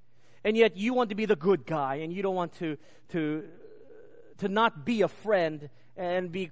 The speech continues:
one who is open-minded, you think, and progressive. But my friends, we are bound by the Word of God. And if we believe about what the Word of God says about this lifestyle,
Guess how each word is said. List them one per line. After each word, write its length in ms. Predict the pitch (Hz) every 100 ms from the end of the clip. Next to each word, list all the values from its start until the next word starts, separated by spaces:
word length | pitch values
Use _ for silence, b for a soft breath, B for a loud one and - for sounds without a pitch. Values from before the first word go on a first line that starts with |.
| -
one 280 | 180 202 202
who 160 | 185
is 160 | 180 - b b b - - - - - - -
open-minded, 840 | 233 233 226 202 202 240 208 170 147
you 120 | 156
think, 240 | - 160
and 100 | 160
progressive. 760 | - 190 147 185 - - 156 139 - - - - - - - - - - - - b b b b b -
But 100 | 160
my 100 | 165
friends, 460 | - 220 190 165 160
we 140 | 170
are 100 | 160
bound 500 | 139 175 165 143 139
by 140 | 143 139
the 100 | 131
Word 200 | 135 127
of 100 | 120
God. 320 | 127 123 104 - - - - - b b b b b
And 100 | 147
if 80 | 165
we 140 | 165 170
believe 340 | 180 233 269
about 280 | 202 196 208
what 100 | 175
the 80 | 175
Word 160 | 190
of 100 | 185
God 240 | 185 180 -
says 380 | - 165 139
about 280 | 151 147 147
this 220 | 160 -
lifestyle, 760 | 165 160 190 - - 139 123 120